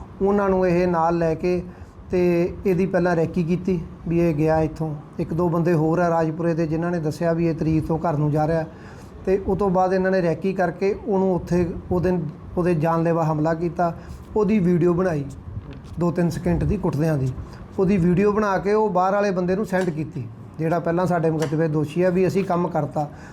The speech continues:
ਉਹਨੇ ਫੇਰ ਅਲੱਗ-ਅਲੱਗ, ਅ, ਮਤਲਬ ਅਕਾਊਂਟਾਂ 'ਚੋਂ ਪੈਂਤੀ ਹਜ਼ਾਰ ਰੁਪਇਆ ਫੇਰ ਪਵਾਇਆ।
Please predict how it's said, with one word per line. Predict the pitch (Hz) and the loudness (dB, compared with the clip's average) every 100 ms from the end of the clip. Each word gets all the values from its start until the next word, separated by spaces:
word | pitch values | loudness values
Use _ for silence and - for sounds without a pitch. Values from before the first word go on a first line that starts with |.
| - - | -20 -6
ਉਹਨੇ | 208 226 | 0 0
ਫੇਰ | 208 185 208 226 226 214 - - - 196 | 0 2 2 2 0 -4 -16 -20 -6 -2
ਅਲੱਗ-ਅਲੱਗ, | 190 185 202 202 | 0 0 0 0
ਅ, | 208 311 262 | -4 -6 -4
ਮਤਲਬ | 190 185 190 190 | -2 0 2 2
ਅਕਾਊਂਟਾਂ | 190 180 180 190 | 2 0 2 0
'ਚੋਂ | 202 | 0
ਪੈਂਤੀ | 202 202 196 233 208 | 0 0 2 2 4
ਹਜ਼ਾਰ | 202 190 | 4 2
ਰੁਪਇਆ | 185 190 | 0 0
ਫੇਰ | 180 165 | 0 -2
ਪਵਾਇਆ। | 147 170 170 | -2 -2 -4